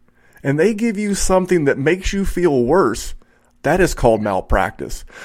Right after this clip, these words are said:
So <laughs> everything is a performance-enhancing drug.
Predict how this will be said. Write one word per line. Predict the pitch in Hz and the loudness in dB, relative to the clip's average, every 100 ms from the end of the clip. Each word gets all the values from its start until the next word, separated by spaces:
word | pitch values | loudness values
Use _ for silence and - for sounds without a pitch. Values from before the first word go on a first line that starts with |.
| - - | -18 -2
So | 139 123 - | 0 0 -2
<laughs> | |
everything | - 240 196 190 151 - 131 113 110 - - - | 4 4 4 2 2 2 2 2 -2 -10 -14 -2
is | 143 120 120 | 2 2 2
a | 127 | 0
performance-enhancing | 120 120 - 120 120 123 117 120 117 117 | 0 -2 0 0 0 -2 -2 -2 -2 -4
drug. | 110 110 110 | -2 0 0